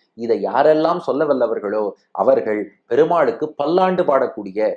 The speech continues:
சொன்ன பேச்சு கேட்கக்கூடிய நல்ல புத்திரர்களையும் சிஷ்யர்களையும் பெற்று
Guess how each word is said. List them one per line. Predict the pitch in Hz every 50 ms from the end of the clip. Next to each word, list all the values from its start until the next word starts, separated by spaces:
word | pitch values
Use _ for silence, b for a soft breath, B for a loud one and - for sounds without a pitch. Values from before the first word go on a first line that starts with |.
| b b b
சொன்ன | b - - 156 180 202 208
பேச்சு | 196 202 196 196 196 - 185
கேட்கக்கூடிய | - 160 156 156 160 151 - 127 113 110 98 104 117 117 113 - - _ _ _
நல்ல | 104 107 120 151 185 190 196 190
புத்திரர்களையும் | 202 - 151 147 - - 196 190 180 156 165 156 156 151 165 175 175
சிஷ்யர்களையும் | - - 143 - - 190 180 151 - 196 - 127 - - -
பெற்று | - - - - - 117 120 120 - -